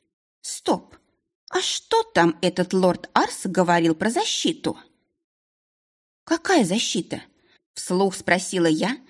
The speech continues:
но Кейлан покачал головой и выразительно на меня посмотрел,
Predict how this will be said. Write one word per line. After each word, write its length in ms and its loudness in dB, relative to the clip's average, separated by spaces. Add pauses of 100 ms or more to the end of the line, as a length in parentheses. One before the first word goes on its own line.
(220)
но 120 8
Кейлан 420 2
покачал 460 0
головой 520 4
и 180 0
выразительно 600 4
на 120 6
меня 260 6
посмотрел, 600 0